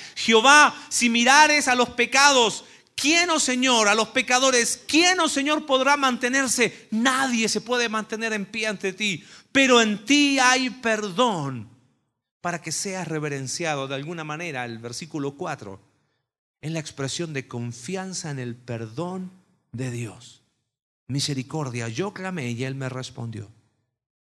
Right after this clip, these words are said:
¿Qué significa orar a través de nuestros miedos? Significa llevar esos miedos ¿ante quién?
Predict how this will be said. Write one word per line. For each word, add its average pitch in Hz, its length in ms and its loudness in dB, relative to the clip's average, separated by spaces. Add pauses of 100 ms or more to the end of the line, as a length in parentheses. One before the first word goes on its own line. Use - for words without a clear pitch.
(1040)
¿Qué 240 100 0
significa 226 480 -2
orar 220 200 0
a 233 80 -2
través 220 240 -4
de 220 80 -4
nuestros 208 340 -6
miedos? 285 540 -6 (640)
Significa 240 480 0
llevar 226 280 2
esos 233 220 0
miedos 262 360 0
¿ante 190 220 -2
quién? 110 400 -4